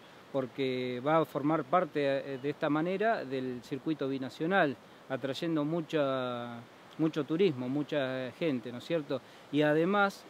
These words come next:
eh, es algo que, que está muy bueno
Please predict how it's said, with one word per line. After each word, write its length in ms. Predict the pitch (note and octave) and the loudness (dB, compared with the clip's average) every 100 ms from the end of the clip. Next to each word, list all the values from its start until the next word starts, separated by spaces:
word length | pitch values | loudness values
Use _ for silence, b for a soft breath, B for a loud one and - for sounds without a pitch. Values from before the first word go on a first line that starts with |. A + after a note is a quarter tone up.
| - | -2
eh, 760 | D#3 D3 C#3+ C#3 C3+ C3 C3+ | 0 2 2 0 0 -2 -2
es 140 | D3+ - | -2 2
algo 300 | F#3 F3+ D3 C3+ | 2 2 0 -2
que, 240 | C#3+ C3 | -4 -2
que 80 | C#3 | -4
está 200 | C3+ E3+ | -2 0
muy 180 | E3+ E3+ | 0 0
bueno 440 | F3+ F#3+ F#3 G3+ | 2 2 2 -2